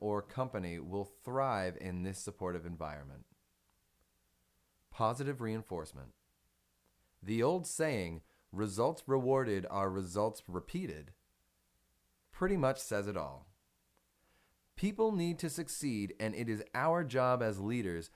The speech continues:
to help them by appreciating their talents and approaching them with more positive rather than negative feedback. Always make sure to follow up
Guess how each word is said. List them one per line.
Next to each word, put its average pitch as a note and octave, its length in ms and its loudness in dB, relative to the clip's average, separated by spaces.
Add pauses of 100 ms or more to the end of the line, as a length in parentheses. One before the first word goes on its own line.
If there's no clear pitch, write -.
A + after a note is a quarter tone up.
(180)
to G2 140 -2
help C#3 400 -2
them A#2+ 340 0
by G#2 160 2
appreciating D#3 880 -2
their A#2+ 220 4
talents C3+ 520 0 (360)
and C#3 240 0
approaching C3+ 640 -2
them F#2 340 0 (240)
with G2+ 220 -2
more A2 300 2
positive G#2 640 0
rather G#2+ 340 0
than F#2 260 -2
negative F#2+ 460 -2 (200)
feedback. E2 560 -6 (1080)
Always E3 480 2
make D3 220 0
sure A2+ 560 2
to - 140 -10
follow B2+ 480 0
up G#2 200 0